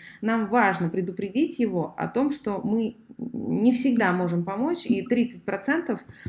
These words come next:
есть вероятность того, что мы так и не разберемся, в чем причина, даже сделав самый подробный генетический тест, в чем причина снижения зрения. Э,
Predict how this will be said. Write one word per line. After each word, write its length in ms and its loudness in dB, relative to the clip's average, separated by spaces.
есть 320 0
вероятность 420 0
того, 240 0
что 200 -4
мы 100 -4
так 240 -2
и 20 2
не 140 2
разберемся, 560 -2
в 80 -18
чем 220 -2
причина, 640 0
даже 280 2
сделав 420 2
самый 320 -2
подробный 500 0
генетический 720 -4
тест, 300 -6
в 60 -20
чем 160 -2
причина 680 -4
снижения 480 -2
зрения. 400 -6
Э, 240 2